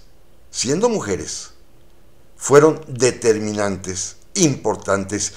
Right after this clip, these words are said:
significativas en la vida de Napoleón Bonaparte. Y esto tiene por causa dos cuestiones totalmente distintas, pero que se vinculan finalmente. Primero,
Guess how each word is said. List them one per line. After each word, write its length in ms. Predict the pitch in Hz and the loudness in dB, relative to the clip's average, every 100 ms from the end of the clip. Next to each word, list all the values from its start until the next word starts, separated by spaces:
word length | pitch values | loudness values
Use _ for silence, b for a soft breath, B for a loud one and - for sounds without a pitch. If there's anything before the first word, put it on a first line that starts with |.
| B | B
significativas 1400 | - - 208 151 143 147 143 123 120 110 165 151 131 - - | 6 8 8 4 0 0 -2 -2 0 0 -2 -2 -2 -4 -8
en 100 | 92 | -8
la 120 | 87 | -6
vida 500 | 95 95 95 95 - - | -6 -2 -2 -4 -18 -20
de 200 | 85 95 | -6 -4
Napoleón 600 | 87 - 87 90 101 98 98 | -2 -4 -4 -2 -4 -4 -12
Bonaparte. 880 | 101 107 110 85 - 73 - - - - B B B B | 0 4 4 0 -6 -10 -10 -20 -20 -20 B B B B
Y 140 | 185 | 4
esto 260 | 269 - 233 | 4 4 -2
tiene 280 | 185 202 | 0 2
por 220 | 202 127 - | 2 -2 2
causa 440 | 127 131 151 - | 0 2 0 -2
dos 580 | 110 113 131 - - - | 0 2 4 2 0 -4
cuestiones 480 | - 107 - 117 120 | -6 -6 -4 -4 -4
totalmente 600 | 110 92 110 110 110 120 | -8 -4 -2 -2 -6 -6
distintas, 640 | 123 117 175 156 139 127 - B | -8 -8 -6 -4 -2 -4 -6 B
pero 200 | 226 233 | 4 4
que 80 | 226 | 4
se 160 | 196 | 2
vinculan 580 | 175 170 165 170 185 151 | 2 0 -4 0 4 4
finalmente. 720 | 123 101 98 87 82 73 - - - b b b b b | 2 -4 -4 -4 -8 -12 -16 -20 -20 b b b b b
Primero, 540 | 131 143 196 277 294 | 2 6 6 6 2